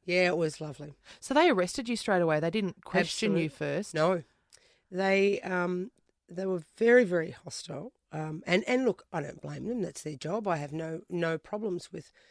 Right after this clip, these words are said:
Speaker 1: the police in that sense. But they walked in, guns drawn. This is factual, in a gym at six in the morning.
Speaker 2: Wow.
Speaker 1: And, um,
Speaker 2: And
Speaker 1: and
Speaker 2: you're
Speaker 1: from
Speaker 2: not accused of a violent crime?
Speaker 1: No. And from that moment on,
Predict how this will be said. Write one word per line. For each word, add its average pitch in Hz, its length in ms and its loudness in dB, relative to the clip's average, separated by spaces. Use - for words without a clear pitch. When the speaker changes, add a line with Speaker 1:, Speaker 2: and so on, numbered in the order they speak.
Speaker 1:
the 151 80 -12
police 160 440 -6
in 165 100 -6
that 165 160 -8
sense. 175 260 -8
But 160 180 -8
they 208 180 0
walked 190 360 -4
in, 170 280 -4
guns 175 420 0
drawn. 151 520 -6
This 170 200 -6
is 165 120 -6
factual, - 540 -6
in 175 160 -4
a 160 80 -4
gym 175 280 -2
at - 100 -6
six - 300 -12
in 170 80 -6
the 160 60 -4
morning. 160 400 -4
Speaker 2:
Wow. - 440 -10
Speaker 1:
And, 160 260 0
um, 165 200 0
Speaker 2:
And 214 80 -2
Speaker 1:
and 262 60 2
Speaker 2:
you're 330 80 2
Speaker 1:
from 359 60 6
Speaker 2:
not 302 120 6
accused 202 380 0
of 151 80 -4
a 151 40 -2
violent 147 440 -2
crime? 139 380 -8
Speaker 1:
No. 160 440 2
And 170 140 -4
from 185 160 -2
that 185 140 0
moment 175 380 -2
on, 196 320 -8